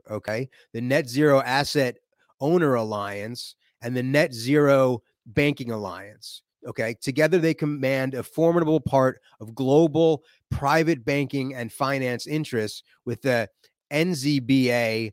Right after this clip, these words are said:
alone currently representing forty-three percent of all global banking assets. Hard to even wrap your head around that. However, the largest financial players who dominate G fans include the C E Os of BlackRock,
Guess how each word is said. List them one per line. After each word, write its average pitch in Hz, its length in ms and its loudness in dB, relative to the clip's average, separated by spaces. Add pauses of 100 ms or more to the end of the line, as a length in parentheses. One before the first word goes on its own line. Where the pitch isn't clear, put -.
(360)
alone 123 720 2 (120)
currently 151 400 -2
representing 127 640 -2 (200)
forty-three 170 800 0
percent 156 540 -2
of 131 160 -4
all 139 520 2
global 139 640 2
banking 127 580 -6
assets. 95 580 -14 (1400)
Hard 156 220 2
to 156 80 0
even 127 160 -2
wrap 131 180 0
your 123 120 -2
head 135 160 0
around 113 280 0
that. 117 280 -2 (380)
However, 147 360 4
the 127 100 2
largest 151 560 6
financial 123 480 0
players 117 540 -2 (220)
who 127 140 -4
dominate 143 640 2
G 120 200 -4
fans 120 600 -4 (300)
include 131 400 0
the 127 100 -4
C 175 440 -2
E 160 60 6
Os 143 260 2
of 107 200 -8
BlackRock, 151 840 2